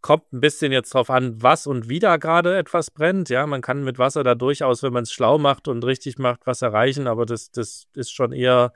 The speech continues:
im Bereich, da muss ich wissen, was ich tue. Ich würd's immer mit einer Rettung, mit einer Löschdecke, also mit irgendeinem Stück Stoff, also was, was ein bisschen schwerer ist, löschen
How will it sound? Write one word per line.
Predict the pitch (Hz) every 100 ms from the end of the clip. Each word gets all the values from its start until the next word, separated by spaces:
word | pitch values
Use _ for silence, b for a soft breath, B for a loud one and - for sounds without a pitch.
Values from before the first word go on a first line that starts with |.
| B B B
im | - 120
Bereich, | 110 123 -
da | 117
muss | 120 -
ich |
wissen, | 117 127 120
was | 107
ich | 107
tue. | - 143 120
Ich | 104
würd's | 127 -
immer | 120
mit | 113 110
einer | 113
Rettung, | 113 135 107
mit | 107
einer | 113
Löschdecke, | 104 123 127 113 107
also | 104 107
mit |
irgendeinem | 113 107 110
Stück | - 107
Stoff, | - 120 - -
also | 113 107 101
was, | - -
was | 104
ein | 113
bisschen | 107 -
schwerer | 107 117 113
ist, | 110 - - 120
löschen | 110 113 127 113